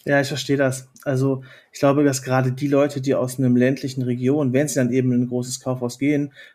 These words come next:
wahrscheinlich dann auch gerne eine andere Experience haben möchten, als wenn sie jetzt, weiß nicht, in ihrer, am Dorfplatz in die Bücher-, in die Buchhandlung oder in die Boutique gehen, ne? Ich glaube, das ist schon,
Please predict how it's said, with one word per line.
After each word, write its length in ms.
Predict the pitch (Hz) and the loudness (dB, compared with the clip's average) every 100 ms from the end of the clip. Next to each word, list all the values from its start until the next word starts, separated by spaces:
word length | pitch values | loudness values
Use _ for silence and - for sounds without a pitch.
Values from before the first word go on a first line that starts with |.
| - | -6
wahrscheinlich 400 | 120 123 131 135 | -4 0 0 0
dann 100 | 131 | 0
auch 380 | 104 131 - - _ - | 2 0 -2 -12 _ -4
gerne 260 | 127 131 | 0 4
eine 100 | 131 | 2
andere 240 | 120 135 131 | 2 2 2
Experience 580 | 123 - 160 151 131 | 0 -2 0 2 0
haben 360 | 131 127 135 135 - - | 0 0 2 -2 -6 -8
möchten, 440 | 139 135 131 - | 0 0 0 0
als 200 | 123 123 | 0 2
wenn 120 | 131 | 0
sie 100 | 131 | 2
jetzt, 180 | 131 123 | 2 2
weiß 180 | 123 123 | 0 0
nicht, 140 | 135 | -2
in 80 | 131 | -2
ihrer, 460 | 127 131 123 123 120 - - - | 0 2 4 4 2 -6 -20 -14
am 180 | - 127 | -2 0
Dorfplatz 580 | 131 131 131 - 131 131 | 4 4 2 0 0 0
in 120 | 135 | -2
die 80 | 127 | 0
Bücher-, 460 | 127 135 127 117 - | -2 -2 0 -2 -2
in 80 | 135 | -2
die 80 | |
Buchhandlung 640 | 127 135 135 139 131 147 139 | -2 -4 -2 -4 -2 -2 0
oder 180 | 127 131 | 2 2
in 80 | |
die 80 | 131 | 2
Boutique 360 | 127 131 156 151 | 0 -2 -6 -4
gehen, 260 | 120 110 | -2 0
ne? 160 | 117 131 | 2 0
Ich 80 | 120 | 0
glaube, 240 | 135 127 | 0 0
das 160 | 120 123 | 0 -4
ist 100 | 127 | -6
schon, 360 | - 135 135 | -2 -2 -2